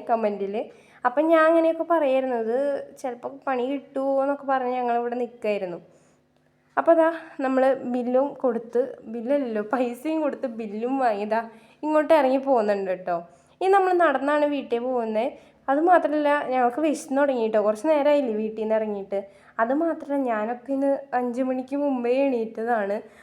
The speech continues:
അപ്പോൾ ചെറുതായി വിശപ്പൊക്കെ തുടങ്ങുന്നുണ്ട്. വിവേക് പറയുന്നുണ്ട്, "വിശക്കണു, വിശക്കണു" എന്നൊക്കെ പറയുന്നുണ്ട്. അപ്പോൾ ഞങ്ങൾ ഇനി വീട്ടിൽ വന്നിട്ട് വേണം വല്ലതും കഴിക്കാൻ. ഇഡ്ഡലി ആണെന്നറിയാം ഇന്നെന്തായാലും, കാരണം ഇന്നലെ അരച്ച് വെച്ചിട്ടുണ്ട്. പിന്നെ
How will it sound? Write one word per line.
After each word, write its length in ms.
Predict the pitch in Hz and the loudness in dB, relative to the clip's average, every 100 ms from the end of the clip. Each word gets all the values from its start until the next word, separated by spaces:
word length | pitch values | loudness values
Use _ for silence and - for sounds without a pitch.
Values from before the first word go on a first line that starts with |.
| - | -2
അപ്പോൾ 200 | 269 311 320 - - - - | 0 0 -4 -6 -14 -14 -2
ചെറുതായി 460 | 285 277 320 349 370 | 0 2 2 2 2
വിശപ്പൊക്കെ 420 | 330 - 269 262 285 | -2 -4 -2 0 2
തുടങ്ങുന്നുണ്ട്. 520 | 277 240 240 240 220 226 233 | 2 0 -2 -4 -4 -4 -4
വിവേക് 360 | 226 226 233 285 | -2 -2 0 0
പറയുന്നുണ്ട്, 380 | 294 269 262 262 262 - _ | 0 0 -2 -4 -10 -18 _
"വിശക്കണു, 360 | 269 269 - 269 254 | -8 -6 -2 -2 -2
വിശക്കണു" 400 | 254 - 254 247 247 | -6 -6 0 0 2
എന്നൊക്കെ 260 | 254 254 | -2 -4
പറയുന്നുണ്ട്. 460 | 247 240 196 185 185 - _ _ _ _ _ _ _ - _ - | -4 -2 -2 -4 -10 -16 _ _ _ _ _ _ _ -20 _ -14
അപ്പോൾ 200 | - 277 302 | -4 -2 0
ഞങ്ങൾ 180 | 285 277 | 0 0
ഇനി 180 | 302 311 | -2 -2
വീട്ടിൽ 420 | 311 302 - 294 | -4 -4 -4 -2
വന്നിട്ട് 360 | 330 302 285 285 | 0 0 -2 -2
വേണം 240 | 262 269 | -2 -2
വല്ലതും 280 | 277 226 226 | -2 -2 -4
കഴിക്കാൻ. 380 | 262 240 226 226 277 - _ - | -4 -4 -6 -6 -6 -12 _ -14
ഇഡ്ഡലി 260 | 254 - 294 | -12 -4 2
ആണെന്നറിയാം 560 | 330 302 294 269 233 254 277 262 | 2 2 2 2 2 0 -2 -4
ഇന്നെന്തായാലും, 680 | 247 247 226 214 208 214 277 - | -2 0 2 4 2 -2 -8 2
കാരണം 240 | 254 233 285 | 4 6 6
ഇന്നലെ 240 | 277 277 | 4 4
അരച്ച് 280 | 277 269 262 | 2 0 -2
വെച്ചിട്ടുണ്ട്. 500 | 269 269 247 233 226 - - - _ _ _ - | -2 -2 -4 -2 -2 -4 -10 -20 _ _ _ -6
പിന്നെ 200 | 262 254 | 0 2